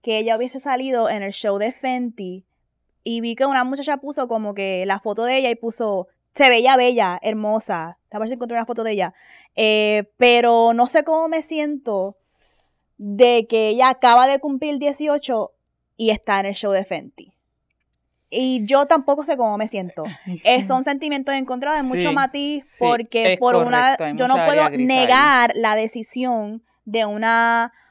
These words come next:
Speaker 1: joven adulta decir como que yo quiero participar de esto,
Speaker 2: Ujú.
Speaker 1: pero también Rihanna hacerle el approach para mí es como que,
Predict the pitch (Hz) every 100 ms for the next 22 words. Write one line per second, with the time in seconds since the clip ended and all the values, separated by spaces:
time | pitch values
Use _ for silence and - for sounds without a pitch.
0 | _ 269 254 254 254 247 247 302 302 -
1 | 208 208 269 - _ _ _ _ _ _
2 | _ 247 - _ - 220 226 - 240 233
3 | 262 247 220 208 208 247 302 294 254 233
4 | 226 220 175 185 233 196 185 - 208 190
5 | 180 190 190 247 247 240 233 247 269 277
6 | 240 262 302 262 262 220 226 269 262 254
7 | 269 233 208 - - 214 208 202 202 214
8 | 240 - 247 233 214 202 185 180 175 180